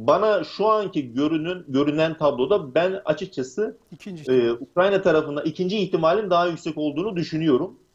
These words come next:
Speaker 1: Bu şu demek değil, Rusya Transdniester'i almak istemiyor demek değil, oraya bir koridor açmak istemiyor demek değil. Onu zaten kendi yetkilileri söyledi, koridor açmak istiyoruz
Speaker 2: Ama
Speaker 1: diye.
Speaker 2: erken şu
Speaker 1: Sadece
Speaker 2: anda.
Speaker 1: zaman,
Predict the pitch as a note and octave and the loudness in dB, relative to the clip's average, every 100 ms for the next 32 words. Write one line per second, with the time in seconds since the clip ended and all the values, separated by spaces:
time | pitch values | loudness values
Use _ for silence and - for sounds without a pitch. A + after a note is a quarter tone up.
0 | _ _ C3+ E3 A3 G#3 F#3+ E3+ D#3 - | _ _ -2 2 2 2 2 2 -2 -2
1 | G3+ G3+ F#3+ E3+ F3+ F3+ E3+ E3+ E3+ D#3+ | -2 2 2 2 -2 0 0 -2 -4 -8
2 | D#3+ D#3 D#3+ D#3 C#3+ D3+ D3+ C#3+ - D3+ | -6 -6 -2 2 2 0 -4 -8 -4 -2
3 | C#3+ C3 C3 C3 - A#2+ D3 - C#3 C#3+ | 0 -2 -2 -4 -4 -6 -2 2 6 6
4 | C#3+ C#3+ - C#3+ C#3+ C#3+ C3+ D3+ C#3 C3 | 2 -6 -2 0 4 4 2 -4 -10 -8
5 | C#3+ C3+ C3+ B2+ C3 B2+ C3+ F3 E3 D#3+ | -8 -4 -2 0 -2 -2 -2 0 2 2
6 | F3 F#3 E3+ F3 F3+ F3 E3+ E3 F3 D#3 | 2 0 0 0 0 0 -4 -2 -2 0
7 | C3 B2+ C3+ B2+ B2+ A#2 A#2+ - _ G3 | 0 0 0 0 0 0 -4 -12 _ -2
8 | A3 A3 A3 A3 B3 G#3 G#3 F3+ D#3 E3+ | 4 6 6 4 2 4 4 4 2 2
9 | F3 F3+ C#3+ | 0 -2 -2